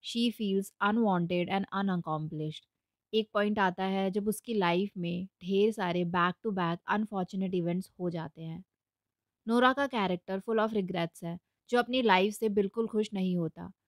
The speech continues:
उसे फील होता है लाइफ में ना लव है, ना हैप्पीनेस, ना कोई पर्पस और मीनिंग, कुछ भी तो नहीं है।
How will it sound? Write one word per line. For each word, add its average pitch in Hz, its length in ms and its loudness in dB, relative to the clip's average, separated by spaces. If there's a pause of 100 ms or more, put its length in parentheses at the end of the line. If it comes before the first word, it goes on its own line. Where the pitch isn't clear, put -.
(300)
उसे 254 240 0
फील 254 260 0
होता 185 240 0
है 180 240 -2
लाइफ 180 420 2
में 180 200 -2
ना 190 140 0
लव 180 340 0
है, 185 240 -2
ना 196 140 -2
हैप्पीनेस, 175 760 -6
ना 196 120 -2
कोई 226 200 2
पर्पस 185 460 -4
और 196 100 0
मीनिंग, 165 400 -4 (480)
कुछ 240 180 -2
भी 247 160 0
तो 254 140 0
नहीं 180 300 2
है। 175 180 -4